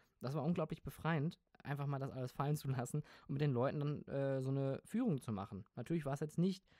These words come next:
die wissenschaftliche Führung, aber es war eine Führung, wo wir uns einfach gemeinsam die Aquarien und die Fische angucken konnten und haben ein paar total tolle, spannende Dinge entdeckt. Und ich habe hier und da mal so einen, äh, Fakt erzählt.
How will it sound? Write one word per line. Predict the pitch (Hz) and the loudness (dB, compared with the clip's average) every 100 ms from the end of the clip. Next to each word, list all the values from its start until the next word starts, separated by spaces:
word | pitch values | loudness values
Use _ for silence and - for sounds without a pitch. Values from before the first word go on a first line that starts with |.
| - | -10
die | 123 123 | -4 -2
wissenschaftliche | 185 208 160 139 135 - | 0 -2 -2 -6 -6 -8
Führung, | - 123 120 156 220 - - _ - | -4 -2 0 -2 -4 -10 -20 _ -4
aber | 123 156 143 - | 0 2 2 -2
es | - | -2
war | 117 | 0
eine | 120 | 0
Führung, | - 151 156 147 151 - _ - | 2 0 2 2 0 -4 _ -2
wo | 117 | 0
wir | 120 | 0
uns | 123 - | 0 -2
einfach | 131 127 - | -2 -2 0
gemeinsam | 110 104 127 170 151 139 135 | 0 2 4 4 4 2 0
die | 78 | -2
Aquarien | - _ - - 120 120 131 117 | -8 _ -20 -8 -2 0 2 2
und | 113 | 2
die | 113 107 104 - | 0 -2 -2 -2
Fische | 170 165 - | -2 0 0
angucken | 143 - - 135 | -2 -2 -4 -2
konnten | 123 117 98 113 113 | 0 0 0 0 0
und | 107 104 | -2 -4
haben | 107 104 | -4 -4
ein | |
paar | 110 104 98 - - | -4 -6 -6 -12 -18
total | - - 110 | -10 -2 0
tolle, | 110 110 107 110 90 | 0 2 2 2 -2
spannende | - 120 110 | -2 2 2
Dinge | 117 170 143 | 4 2 2
entdeckt. | 127 120 113 | 0 -2 -2
Und | |
ich | 110 | -4
habe | 110 | -2
hier | 120 | 0
und | 113 | 2
da | 107 | 2
mal | 107 | 0
so | 107 | 0
einen, | 104 110 - - - | -2 -4 -10 -20 -8
äh, | 104 107 80 | -4 -4 -4
Fakt | - 190 | -6 -6
erzählt. | - - - 147 147 | -8 -8 0 2 2